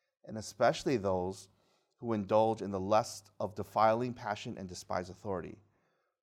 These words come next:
Bold and willful, they do not tremble as they blaspheme the glorious ones, whereas angels,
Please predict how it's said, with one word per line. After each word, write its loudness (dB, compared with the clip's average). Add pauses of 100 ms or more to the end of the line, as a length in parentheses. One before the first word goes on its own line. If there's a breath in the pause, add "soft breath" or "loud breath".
(200)
Bold 2
and -2
willful, 0
they -4
do -6
not -2
tremble -2
as -6
they -2
blaspheme -6
the -14
glorious -4
ones, -14 (400 soft breath)
whereas 0
angels, -4